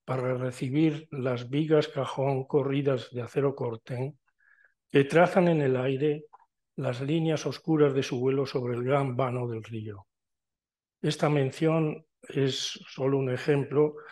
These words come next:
que propongo por lo concreto de mi recuerdo, pero con un parecido entusiasmo podría ampliar mi alabanza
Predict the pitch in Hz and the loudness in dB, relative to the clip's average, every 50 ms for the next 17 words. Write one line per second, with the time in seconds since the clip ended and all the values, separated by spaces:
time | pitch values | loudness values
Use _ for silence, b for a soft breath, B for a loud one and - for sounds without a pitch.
0 | B B B B B B B _ - - 147 151 151 143 147 147 156 160 160 160 | B B B B B B B _ 0 2 2 4 4 2 4 4 4 4 4 2
1 | 160 160 156 143 147 143 147 143 135 131 - 143 143 143 143 147 139 131 127 127 | 0 2 2 0 0 0 0 -2 -4 -2 0 0 0 0 0 0 0 0 0 -2
2 | 120 123 117 - - 147 147 131 113 110 107 107 110 - _ _ b b b b | -2 -4 -6 0 4 4 4 4 4 0 -4 -6 -8 -12 _ _ b b b b
3 | b b b b _ - - 139 131 135 131 - 143 147 165 165 160 180 170 165 | b b b b _ -2 0 2 2 2 0 -2 0 0 0 0 4 4 4 4
4 | 156 156 - 156 147 151 139 139 139 143 123 - - 147 151 147 127 143 143 135 | 4 2 2 0 2 2 0 -2 -2 -4 -6 0 4 6 6 6 4 2 0 -2
5 | 131 - 143 127 127 135 147 151 147 139 143 143 139 143 135 131 135 131 127 131 | -2 -2 -2 -4 -2 0 0 0 0 0 -2 0 2 2 2 2 0 -2 -2 -2
6 | 123 120 131 139 147 147 135 - 156 143 135 139 | -2 -2 -2 -2 -2 -2 -2 -4 -4 -4 -4 -6